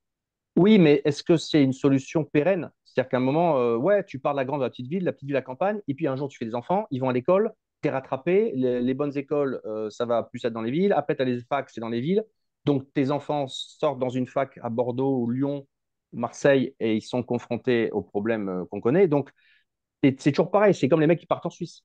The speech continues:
Parti-, ils sont partis dix ans en Suisse de France, ça va beaucoup mieux en Suisse, et là, ça se regrette très fort en Suisse, romande notamment. Donc, c'est toujours pareil, c'est le, le coup d'après, c'est tu fais un saut, un saut, un saut. Et moi, je pense que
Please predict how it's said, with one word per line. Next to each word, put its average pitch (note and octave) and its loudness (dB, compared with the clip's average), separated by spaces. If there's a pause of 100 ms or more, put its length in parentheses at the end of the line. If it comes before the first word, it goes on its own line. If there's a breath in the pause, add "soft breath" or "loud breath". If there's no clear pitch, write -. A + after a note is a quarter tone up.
(300)
Parti-, - -12
ils B2+ -8
sont B2+ -4
partis A#2 0
dix A2+ -2
ans A#2+ 2
en A#2 0
Suisse A2 -6
de G#2 0
France, - -6
ça - -8
va F2+ 4
beaucoup G#2 -2
mieux G#2 2
en F#2 -2
Suisse, F#3+ -6
et G#2+ 0
là, C#3 4
ça A2+ 0
se - -8
regrette A#2+ 0
très B2+ 0
fort A#2+ 0
en G#2 -4
Suisse, - -14 (260)
romande A#2+ 2
notamment. C3 -2 (300 soft breath)
Donc, D3 4
c'est D#3 0
toujours C#3+ 2
pareil, D#3 4
c'est - 0 (200)
le, F#3 0
le F#3 4
coup - -2
d'après, G#3 2
c'est D#3+ -6
tu C#3+ -14
fais - -6
un D#3 0
saut, F3 2
un D#3 0
saut, E3 -2
un C#3+ -4
saut. A3 -4 (320)
Et G#2+ 0
moi, D3+ 4
je B2 -2
pense E3+ 0
que C3+ 4